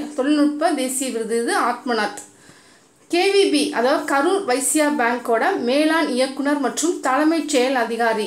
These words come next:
அதாவது சி இ ஓ, சி இ ஓ யாரை நியமிச்சிருக்காங்கன்னா, ரமேஷ் பாபு, ரமேஷ் பாபு. ரேஷன் கடைகளில் பயோமெட்ரிக் முறையை அறிமுகப்படுத்திய மாவட்டம்,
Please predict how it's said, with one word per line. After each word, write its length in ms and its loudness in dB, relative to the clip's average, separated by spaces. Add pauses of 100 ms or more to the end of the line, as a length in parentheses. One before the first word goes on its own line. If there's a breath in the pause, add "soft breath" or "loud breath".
(120)
அதாவது 320 0
சி 120 2 (180)
இ 20 2 (140)
ஓ, 40 2 (180)
சி 160 -2
இ 100 4
ஓ 40 2 (180)
யாரை 280 0
நியமிச்சிருக்காங்கன்னா, 680 -2
ரமேஷ் 400 -2
பாபு, 280 2 (580 loud breath)
ரமேஷ் 440 0
பாபு. 280 0 (640 loud breath)
ரேஷன் 400 4
கடைகளில் 480 2
பயோமெட்ரிக் 640 2
முறையை 240 0 (120)
அறிமுகப்படுத்திய 720 2
மாவட்டம், 440 -2